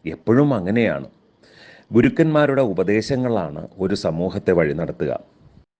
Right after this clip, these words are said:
ബാല്യത്തിലെ രാമനിൽ നിന്ന് വളരെ പക്വമതിയായ രാമനിലേക്ക് മാറ്റം തുടങ്ങുന്നത്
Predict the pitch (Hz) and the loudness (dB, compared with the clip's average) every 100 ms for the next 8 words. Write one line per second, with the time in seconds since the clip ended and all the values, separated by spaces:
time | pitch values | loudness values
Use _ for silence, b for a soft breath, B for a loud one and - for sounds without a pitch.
0 | - B B B - 120 139 165 185 180 | 2 B B B -2 2 2 2 0 0
1 | 175 170 135 110 113 120 123 117 87 - | 0 0 0 -2 -4 -2 -2 -4 -6 -10
2 | - - 113 127 147 156 160 110 - - | -16 -2 2 4 4 2 2 -2 0 0
3 | 175 165 123 98 82 78 - - _ _ | 2 2 2 2 2 0 -4 -8 _ _
4 | _ 87 101 95 113 127 117 104 101 90 | _ 0 2 4 2 2 2 0 0 0
5 | 87 - 117 113 82 85 85 85 | -2 0 2 2 2 -2 0 0